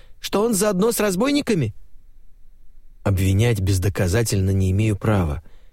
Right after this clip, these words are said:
Я же не Абрамов. Но Федько из тех немногих, кто заранее знал о засаде, обладал, как говорится, всей полнотой сведений.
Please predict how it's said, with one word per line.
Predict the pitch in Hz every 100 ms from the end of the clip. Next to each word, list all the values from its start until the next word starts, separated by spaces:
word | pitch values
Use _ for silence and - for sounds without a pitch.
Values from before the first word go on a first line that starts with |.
| - - -
Я | 110
же | 95
не | 101
Абрамов. | 101 92 123 92 78 - - - - - - - - - - -
Но | 120
Федько | 104 110 95 - 143
из | 117 98
тех | - 123 -
немногих, | 101 101 151 131 95 - - - - -
кто | - 110
заранее | 101 110 135 123 110
знал | 95 104 120 -
о | 104
засаде, | 123 - 123 90 76 76 - - - -
обладал, | 117 107 107 98 127
как | 120 104
говорится, | 101 101 113 107 - 98 - -
всей | - 123 120
полнотой | 113 107 101 120
сведений. | 107 143 143 87 78 69 69